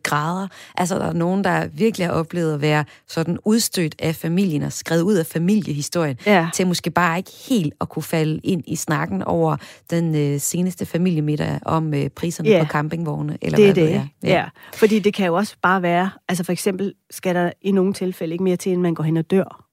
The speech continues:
Speaker 2: og
Speaker 1: Mm.
Speaker 2: så er man ude af historien, fordi
Speaker 1: Ja.
Speaker 2: det i sig selv er jo tabu.
Speaker 1: Ja.
Speaker 2: Så ja, det er faktisk meget svært <laughs> at holde sig på sådan en smalle sti.
Speaker 1: Astrid Salbak, du er forfatter til den her roman, Der, hvor du ikke vil hen, som er baseret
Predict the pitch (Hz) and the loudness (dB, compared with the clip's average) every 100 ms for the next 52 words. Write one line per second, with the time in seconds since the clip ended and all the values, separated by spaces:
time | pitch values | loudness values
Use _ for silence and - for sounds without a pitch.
0 | - 180 175 185 196 170 170 170 - 170 | 0 2 4 4 4 2 0 -2 -2 -2
1 | 156 175 208 180 151 202 180 196 - 214 | -2 -2 0 0 2 2 2 -2 -2 -2
2 | - _ - 165 160 - - - - - | -2 _ -4 -2 0 -2 -8 -10 -12 -14
3 | - 165 156 170 175 - _ 185 175 - | -8 -2 -2 -2 -8 -14 _ -10 -10 -12
4 | _ _ _ _ - - - - _ 175 | _ _ _ _ -10 -6 -6 -6 _ -20
5 | _ - 156 160 - _ _ - 180 170 | _ -2 -2 -2 -10 _ _ -4 0 0
6 | 170 190 - 170 180 202 190 - - 180 | -2 -2 0 0 0 -4 -4 -4 -2 -4
7 | - - - - _ _ - - - 175 | -6 -20 -20 -20 _ _ -20 -12 -2 0
8 | 170 - 190 - - 175 - 175 165 196 | 0 0 -8 -8 -6 -6 -4 -2 -2 -2
9 | - 202 - _ _ _ _ _ _ 202 | -6 -12 -14 _ _ _ _ _ _ -2
10 | 196 208 226 214 208 220 180 220 226 226 | -2 0 0 0 -2 -2 -2 0 0 -2
11 | 233 214 202 202 185 208 196 160 _ _ | -2 -4 -2 -2 0 0 0 -2 _ _
12 | 214 180 - - 151 180 170 151 - 175 | 0 0 -2 -10 -2 -2 -2 -6 -10 -8
13 | - 185 196 170 156 175 - - 185 - | -2 -2 0 -2 -2 -2 -2 0 0 0
14 | 170 180 - 262 226 170 143 | -2 0 0 2 4 2 0